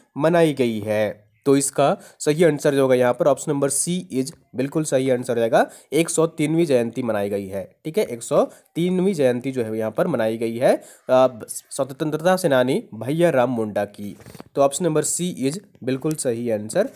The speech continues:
हो जाएगा। अगला प्रश्न यहाँ पर, झारखंड के किस जिले के साइबर ठगों पर अमेरिका रिसर्च करेगा? तो इसका सही आंसर जो होगा यहाँ पर ऑप्शन नंबर C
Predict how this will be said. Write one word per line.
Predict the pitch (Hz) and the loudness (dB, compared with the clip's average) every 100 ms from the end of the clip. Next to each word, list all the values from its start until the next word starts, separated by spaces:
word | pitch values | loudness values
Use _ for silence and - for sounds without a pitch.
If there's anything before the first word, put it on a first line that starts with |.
| _ - | _ -10
हो | 110 110 | -6 -2
जाएगा। | 110 101 101 104 101 - - - | 0 0 0 0 -2 -4 -20 -10
अगला | 127 147 | -2 2
प्रश्न | 160 170 170 | 2 2 2
यहाँ | 151 | 2
पर, | 175 | 0
झारखंड | 147 139 139 175 175 | 0 0 2 0 0
के | |
किस | 170 170 147 | -4 -4 -4
जिले | 147 139 | -2 -2
के | 131 - 147 262 - - | -2 -2 0 0 -4 -10
साइबर | - 147 160 190 | 2 4 4 2
ठगों | 165 135 139 | 0 0 0
पर | 135 170 | 2 0
अमेरिका | - 135 160 165 180 | 0 0 2 2 2
रिसर्च | 165 135 139 127 | 0 0 -4 -4
करेगा? | 120 110 104 101 98 _ _ - | -2 -2 -2 -2 -4 _ _ -4
तो | 131 | -2
इसका | 135 - 147 160 - _ | 0 2 2 2 -2 _
सही | - 139 175 | -4 0 2
आंसर | 143 139 139 | 2 0 0
जो | 131 | 2
होगा | 127 | 2
यहाँ | 120 113 | 0 -2
पर | 120 180 | 0 0
ऑप्शन | - - 170 | 0 -2 -4
नंबर | 139 180 262 - - | 0 0 0 -12 -6
C | - 196 | -4 -2